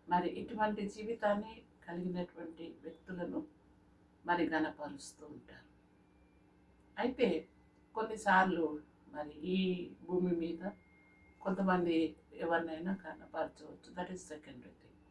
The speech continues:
కానీ దేవుడు సత్యవంతుడు. ఆయన మరి మనకు ఈ పైవస్త్రంనే కాకుండా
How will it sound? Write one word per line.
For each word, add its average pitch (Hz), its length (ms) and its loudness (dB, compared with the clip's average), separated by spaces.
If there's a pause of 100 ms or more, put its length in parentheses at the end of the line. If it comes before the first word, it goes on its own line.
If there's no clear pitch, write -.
(840)
కానీ 269 200 8
దేవుడు 202 680 6
సత్యవంతుడు. 180 920 -4 (800)
ఆయన 202 640 8 (320)
మరి - 240 -4
మనకు 165 560 -6 (1000)
ఈ 214 120 -6
పైవస్త్రంనే 240 1000 4
కాకుండా - 720 -2